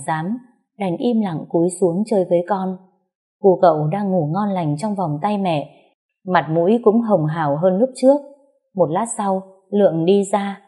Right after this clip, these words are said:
trên tay cầm cồn và bông y tế. Cậu ngồi xuống trước mắt tôi dịu giọng nói. "Đưa tay đây." Tôi có chút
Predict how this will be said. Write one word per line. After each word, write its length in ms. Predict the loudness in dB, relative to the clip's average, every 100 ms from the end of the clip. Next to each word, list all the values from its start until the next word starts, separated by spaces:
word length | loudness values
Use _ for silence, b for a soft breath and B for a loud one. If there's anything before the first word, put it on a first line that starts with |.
| _ -4
trên 220 | -2 0
tay 220 | -2 -2 0
cầm 220 | 0 0
cồn 280 | 2 2 0 -2
và 60 | -2
bông 160 | -2 -2
y 160 | -4 0
tế. 200 | 2 2 -2 -10 _ _ _ 2
Cậu 80 | 2
ngồi 200 | 2 -2 -2 -2
xuống 220 | -2 -2
trước 120 | -2 -2
mắt 140 | -4 0
tôi 240 | 2 2 0
dịu 120 | -4 -4 -4
giọng 240 | -6 -6
nói. 200 | -4 -4 -6 -10 _ _ _ _ _ _ _ _ _ _ _ _ _ _ _
"Đưa 240 | 0 4 4
tay 200 | 2 0
đây." 240 | 2 2 0 -10 _ _ _ _ _
Tôi 240 | 2 4 2
có 160 | -4 -2
chút 100 | -2